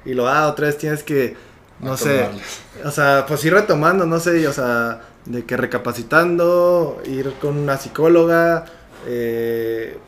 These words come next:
Speaker 1: simplemente como ir viendo, ¿no? Como tomarte un break para ver qué es lo que está pasando, por qué estás teniendo como que esas emociones así tan juntas o que están explotando.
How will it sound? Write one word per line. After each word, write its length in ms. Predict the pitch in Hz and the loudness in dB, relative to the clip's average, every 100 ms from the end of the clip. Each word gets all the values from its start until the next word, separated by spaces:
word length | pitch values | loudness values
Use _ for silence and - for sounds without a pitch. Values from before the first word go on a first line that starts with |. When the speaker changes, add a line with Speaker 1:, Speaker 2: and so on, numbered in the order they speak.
| - - - - - | -20 -20 -20 -20 -8
Speaker 1:
simplemente 560 | 151 143 156 160 175 | -6 -2 -2 0 -2
como 480 | 170 156 139 123 123 - | -2 0 0 0 -4 -2
ir 140 | 156 | 0
viendo, 280 | 156 165 170 | 2 2 2
¿no? 160 | 170 170 | 0 0
Como 180 | 160 135 - | -2 -4 -6
tomarte 320 | - 139 135 165 | -4 -2 0 0
un 80 | |
break 220 | 160 160 170 | 2 0 2
para 160 | 156 | 2
ver 160 | 123 - | 2 0
qué 100 | 156 | -2
es 60 | 151 | -2
lo 100 | 147 | -2
que 60 | |
está 240 | 127 127 123 | -4 -6 -6
pasando, 400 | 135 151 156 143 | -4 -4 -4 -4
por 140 | 117 | -6
qué 80 | 123 | -8
estás 180 | - 131 | -8 -8
teniendo 520 | 139 139 143 147 147 - - - - | -6 -6 -4 -4 -6 -12 -20 -20 -12
como 220 | 123 123 | -10 -6
que 100 | 127 | -6
esas 220 | 143 143 | -4 -2
emociones 480 | 151 127 127 139 143 | -2 -2 -4 -6 -6
así 500 | 131 135 135 139 135 - - - - - - | -6 -6 -4 -4 -6 -12 -20 -20 -20 -20 -4
tan 260 | 147 147 139 | 0 0 -2
juntas 420 | 156 175 170 147 | -2 0 2 0
o 60 | 135 | -2
que 40 | |
están 180 | - 143 | -4 -4
explotando. 580 | 156 143 131 143 139 | -6 -4 -2 -2 -4